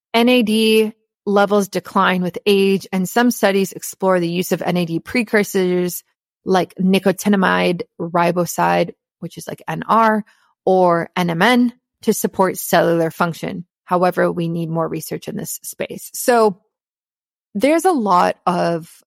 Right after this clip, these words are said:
supplements out there that have these kind of, like, longevity supplement stacks now. I think some of them are great, and I think some of them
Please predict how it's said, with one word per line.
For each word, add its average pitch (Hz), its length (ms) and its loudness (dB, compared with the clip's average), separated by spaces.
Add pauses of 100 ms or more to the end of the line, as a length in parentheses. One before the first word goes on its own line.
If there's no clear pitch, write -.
(400)
supplements 214 560 0
out 180 180 0
there 196 200 2
that 170 240 0
have 180 640 0
these 175 300 -4
kind 175 340 -4
of, 170 140 -2
like, 175 260 -2
longevity 175 1400 0
supplement - 720 -4
stacks - 560 -4
now. 180 460 2 (640)
I 220 140 2
think 254 180 2
some 220 200 2
of 214 60 4
them 190 120 2
are 170 100 2
great, 180 560 2
and 190 140 0
I 185 80 -2
think 170 200 -6
some 175 220 0
of 170 80 0
them 170 300 -2